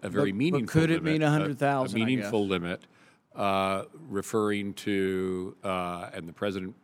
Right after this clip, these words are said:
Speaker 1: specifically referred to the campaigns in Af-,
Speaker 2: Well, well, here's
Speaker 1: Af-,
Speaker 2: the
Speaker 1: Iraq and Afghanistan, and it just gets back to the whole logic of the,
Speaker 2: Right.
Speaker 1: the campaign, which is to enable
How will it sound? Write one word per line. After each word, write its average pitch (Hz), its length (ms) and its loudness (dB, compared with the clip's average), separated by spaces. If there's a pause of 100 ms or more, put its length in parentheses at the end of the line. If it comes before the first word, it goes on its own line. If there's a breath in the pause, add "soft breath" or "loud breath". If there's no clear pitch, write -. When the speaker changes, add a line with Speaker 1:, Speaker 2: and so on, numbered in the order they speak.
(120)
Speaker 1:
specifically 107 520 -6
referred 85 540 -4
to 92 140 -2
the 85 100 -6
campaigns 92 600 -4
in 95 80 -4
Af-, 95 180 -6
Speaker 2:
Well, 76 100 -4 (100)
well, 190 140 4
here's 208 240 8
Speaker 1:
Af-, - 40 -2
Speaker 2:
the 190 140 4
Speaker 1:
Iraq 107 420 6
and 104 100 4
Afghanistan, 104 680 2
and 117 180 -2
it 127 80 -4
just 156 220 -4
gets 151 160 0
back 127 240 0
to 117 60 -10
the 110 100 -4
whole 110 180 2
logic 113 460 0
of 87 160 -6
the, 92 180 -4 (240 loud breath)
Speaker 2:
Right. 113 200 -2
Speaker 1:
the 101 60 -6
campaign, 113 640 0
which 104 180 -4
is 98 120 -4
to 107 220 0
enable 104 880 0